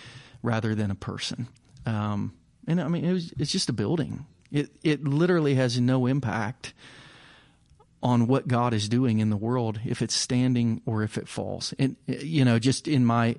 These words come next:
in my theological opinion, because Christians are now the temple of God. Um, and, you know, and, and regardless of how much a building cost, um, the reality is Jesus was never in a building like that,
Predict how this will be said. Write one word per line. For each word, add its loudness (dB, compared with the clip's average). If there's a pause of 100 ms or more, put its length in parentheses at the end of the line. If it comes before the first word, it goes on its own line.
in 4
my 2
theological -2
opinion, 0
because -2
Christians -2
are 0
now -2 (560)
the -2
temple -2
of -8
God. -6 (360)
Um, -2 (240)
and, 2
you 2
know, 4
and, 2 (120)
and 2
regardless 0
of -4
how 0
much -2
a -2
building 0
cost, -4 (120)
um, -2
the 2
reality 2
is -2
Jesus -2 (560)
was -2
never 0
in 0
a -2
building -2
like -2
that, -2